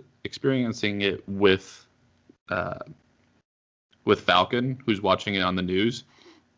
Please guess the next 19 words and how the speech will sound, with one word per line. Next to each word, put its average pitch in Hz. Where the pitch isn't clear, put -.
and 101
everyone 110
at 104
the 101
press 107
conference 104
is, 82
like, 71
cheering 135
and 90
clapping 123
for 120
this, 120
and 98
they're 110
all 120
happy 107
about 98
it. -